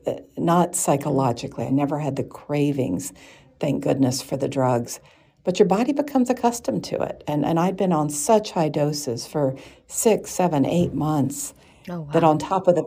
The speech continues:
Speaker 1: pain, I, it was, talk about insult to injury. I, you know, had the shakes and the nausea and the chills, you know, from the withdrawal and, and the weaning process I had to go through. And,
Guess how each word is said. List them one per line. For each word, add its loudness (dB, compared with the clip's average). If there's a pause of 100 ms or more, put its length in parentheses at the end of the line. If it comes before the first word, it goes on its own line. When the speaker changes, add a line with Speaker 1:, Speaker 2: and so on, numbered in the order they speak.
(120)
Speaker 1:
pain, 4
I, 2
it 2
was, -2 (120)
talk -4
about 2
insult 0
to -2
injury. 2
I, 0 (460)
you -4
know, -2
had 0
the -2
shakes 4
and 6
the 2
nausea 2
and 2
the 2
chills, -2 (120)
you 0
know, 0
from 2
the 2
withdrawal 0
and, 0 (320)
and 4
the 4
weaning 2
process -2
I 0
had -6
to -6
go -4
through. -6 (1120)
And, 2